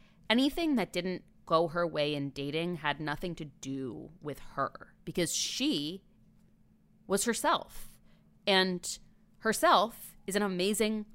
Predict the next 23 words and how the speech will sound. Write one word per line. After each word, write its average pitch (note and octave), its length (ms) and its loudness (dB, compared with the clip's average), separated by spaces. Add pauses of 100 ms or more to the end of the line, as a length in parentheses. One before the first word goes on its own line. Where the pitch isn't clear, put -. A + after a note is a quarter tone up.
fucking G3 320 0
woman E3 340 0
that D3+ 200 0
so - 380 2
many G#3+ 280 0
people F3 460 -6
love. - 460 2 (460)
So G#3 160 4
if G3+ 120 4
she - 260 -2
goes B3+ 200 4
on A3 120 2
a F#3+ 40 2
date A3+ 220 -4
with G3+ 120 -2
someone E3+ 280 0
and D#3+ 220 -4
doesn't F#3 320 2
get F3 120 2
a E3 60 2
text - 340 -6
back F3+ 360 2
or D#3+ 100 -2